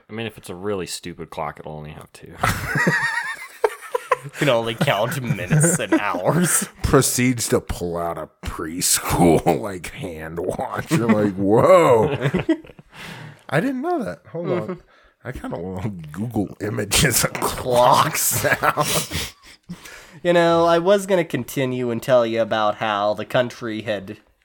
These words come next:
Speaker 2: now turned into its own kind of governing state, and they are no longer under British power.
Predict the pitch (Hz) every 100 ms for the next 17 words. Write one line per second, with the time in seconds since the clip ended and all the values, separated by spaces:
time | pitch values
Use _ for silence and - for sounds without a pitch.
0 | _ - 123 120 117 113 127 113 113 110
1 | 104 120 113 113 110 - 110 101 92 107
2 | 104 104 101 98 95 92 - - - 95
3 | 92 90 - - - 104 101 98 - 110
4 | 101 107 113 113 107 104 104 107 101 101
5 | 101 - - 98 95 92 92